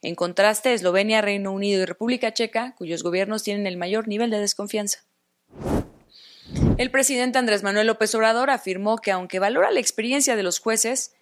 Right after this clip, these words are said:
esta puede llevar a la adquisición de malos hábitos, por lo que otra vez insistió en dar más oportunidades a los jóvenes. Porque si algo es bien sabido es que en México no hay un solo joven con malos hábitos. Puro de cincuenta para arriba se meten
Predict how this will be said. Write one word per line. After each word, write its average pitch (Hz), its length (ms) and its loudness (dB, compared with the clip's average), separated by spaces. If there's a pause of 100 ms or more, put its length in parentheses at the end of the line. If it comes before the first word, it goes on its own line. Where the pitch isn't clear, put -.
(140)
esta 285 300 -4
puede 254 180 2
llevar 185 220 0
a 208 60 2
la 196 80 -4
adquisición 170 500 -8
de 196 60 -6
malos 185 280 -4
hábitos, - 560 -6 (240)
por 196 140 -2
lo 202 100 0
que 214 300 -4
otra 294 760 4
vez 208 300 -2
insistió 190 480 -2
en 202 80 -2
dar 220 140 0
más 254 180 -2
oportunidades 202 960 -4
a 170 80 -6
los 160 200 -8
jóvenes. - 600 -8 (560)
Porque 240 240 -2
si - 140 4
algo 381 160 0
es 269 100 -4
bien 262 180 0
sabido 220 480 0
es 226 160 0
que 214 100 -2
en 202 80 -4
México 208 360 -4
no 208 100 -2
hay 208 140 0
un 226 100 0
solo 233 240 0
joven 214 320 -4
con 185 220 -4
malos 202 300 -2
hábitos. - 580 -6 (280)
Puro 302 200 2
de 247 80 2
cincuenta 220 420 -2
para 196 140 2
arriba 233 260 -2
se - 80 -8
meten 196 340 -6